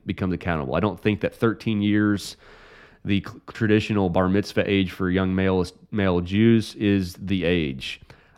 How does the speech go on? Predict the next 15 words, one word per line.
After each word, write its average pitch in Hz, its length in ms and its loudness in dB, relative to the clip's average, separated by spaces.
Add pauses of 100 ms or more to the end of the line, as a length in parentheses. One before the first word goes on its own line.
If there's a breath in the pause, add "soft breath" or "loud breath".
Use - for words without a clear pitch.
I 104 140 2
think 110 400 -4
that 95 300 -2
a 92 100 -4
thirteen-year-old 104 960 -2
could 110 260 0
potentially 107 760 0
be 101 300 2
responsible 104 720 -2
and 87 100 -4
accountable 101 640 -2 (140)
to - 80 -10
become 101 260 0
a 101 60 -2
Christian. - 460 -4